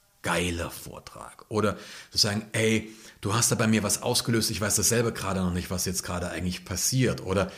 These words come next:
oder manchmal passiert's auch, dass Jahre später die Leute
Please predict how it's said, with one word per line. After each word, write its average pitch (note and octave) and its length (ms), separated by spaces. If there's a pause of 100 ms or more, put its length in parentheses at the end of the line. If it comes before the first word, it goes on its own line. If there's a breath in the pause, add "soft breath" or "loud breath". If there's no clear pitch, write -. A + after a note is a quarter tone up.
(840 loud breath)
oder B2+ 140
manchmal D3 300
passiert's D#3+ 280
auch, B2+ 80
dass - 220
Jahre A#2+ 420
später C#3 460
die G2 100
Leute F2+ 360